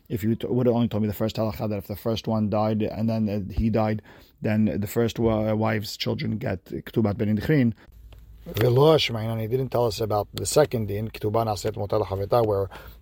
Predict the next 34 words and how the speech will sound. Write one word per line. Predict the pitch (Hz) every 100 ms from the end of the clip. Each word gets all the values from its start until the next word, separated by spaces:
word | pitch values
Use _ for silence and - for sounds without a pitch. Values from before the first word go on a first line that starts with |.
| -
the | 107
second | - 127 - 120
wife's | 120 110
ketubah | - - 117 147 120
becomes | 117 - 120 117
extra, | 131 123 - 110
so | -
the | 107
first | - 120 107
kids | 117 104
can | 110
take, | - 110 -
uh, | 101 101
th-, | 101 - 107
their | 131 135
mother's | 120 113 104
ketubah. | - 107 95 110 - - - - - -
If | -
he | 135
didn't | 151 139
tell | 127
me | 131
the | 113
second | - 120 131
din, | 160 135
hava | 104 113
amina, | 131 131 123 147
I |
would | 123 123
have | 120
thought, | - 170 160 123 - - - - -
i'ika | 147 156 127 120
motar | 110 104 107 104
dinar, | 98 90 104